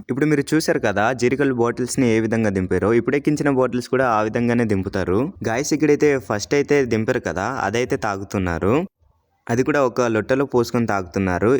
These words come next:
ఇలా ఎందుకు తాగుతారంటే అక్కడ పోసుకొని తాగితేనే గుడ్ ఎక్స్పీరియన్స్ అయితే ఉంటది, అంటే తాగుతున్నప్పుడు మంచి ఫీల్ వస్తది. మరి వాటిని గ్లాసులో పోసి తాగితే అంత మంచి ఫీల్ అనిపించదు, అందుకనే తాగే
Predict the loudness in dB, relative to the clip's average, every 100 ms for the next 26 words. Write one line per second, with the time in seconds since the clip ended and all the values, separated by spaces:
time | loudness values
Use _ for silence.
0 | 2 0 0 -2 -2 0 -2 -2 -6 -2
1 | -2 0 0 0 -2 -2 -2 0 0 0
2 | -2 -2 -4 -6 -10 -2 0 2 -2 -6
3 | -20 -14 -2 0 0 -2 0 0 2 0
4 | 0 2 0 0 0 0 0 -2 -6 -2
5 | 0 0 -2 -2 -2 0 0 0 0 -2
6 | -4 0 2 2 -2 -2 0 0 0 2
7 | 2 2 0 -2 0 0 0 -4 0 -2
8 | 0 -4 -4 -2 -2 0 0 0 0 -2
9 | 0 2 2 0 0 0 0 2 0 -2
10 | -10 -4 -2 0 0 2 0 -2